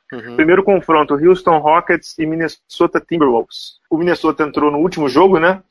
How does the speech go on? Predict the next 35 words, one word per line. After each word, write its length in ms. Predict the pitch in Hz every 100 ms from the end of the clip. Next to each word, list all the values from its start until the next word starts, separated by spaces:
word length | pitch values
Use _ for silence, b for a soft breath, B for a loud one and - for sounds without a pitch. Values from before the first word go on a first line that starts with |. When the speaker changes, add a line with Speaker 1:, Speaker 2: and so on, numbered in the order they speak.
| _
Speaker 2:
Teve 180 | 156 139
até 160 | 135
prorrogação, 800 | 151 151 147 131 - 151 175 185 b b
é, 420 | 131 127 127 123
aquele 260 | 123 147 131
mata-mata 600 | 131 139 131 127 143 143
pela 200 | 139 135
terceira 380 | 135 - 156 151
vez 180 | 147 139
na 60 |
história 260 | 135 139 139
da 100 | 135
N 100 | 131
B 140 | 127
A. 220 | 135 165 185 _ -
Entrou 160 | 160
nos 160 | 160 131
estertores 600 | 190 185 - - 156 135
mesmo, 300 | 131 139 147
pra 180 | 143 -
mim, 180 | 139 151
mega 240 | 139 170 165
decepcionante. 920 | 156 165 127 - 139 139 175 - - _ _ _
Embora 360 | - 147 147 151
entenda 420 | 139 147 139 135
que 120 | 131
a 140 | 131 127
lesão 400 | 123 131 131 131
do, 140 | 127
do, 500 | 123 123 131 123 117 _ - -
Speaker 1:
Jimmy 200 | 120 110
Butler. 360 | 98 95 85
Speaker 2:
do 140 | - 120
Jimmy 180 | 139 147
Butler 440 | 120 135 135 -